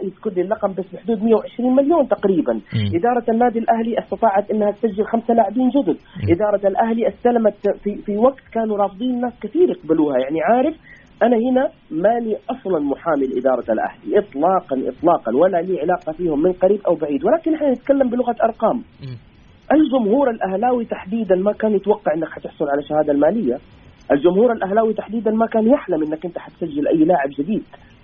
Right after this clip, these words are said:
Speaker 1: والجمهور الأهلاوي طبعًا ما كان ينتظر من الإدارة أنها توقف وما ت-، وما، وما تحتج على حقها القانوني.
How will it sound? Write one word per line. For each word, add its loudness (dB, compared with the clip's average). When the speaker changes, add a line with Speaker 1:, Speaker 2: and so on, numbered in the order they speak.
Speaker 1:
والجمهور 4
الأهلاوي -2
طبعًا -2
ما 0
كان -4
ينتظر 0
من -2
الإدارة -2
أنها -2
توقف -4
وما 0
ت-، 0
وما، 0
وما 2
تحتج 0
على 2
حقها -4
القانوني. 0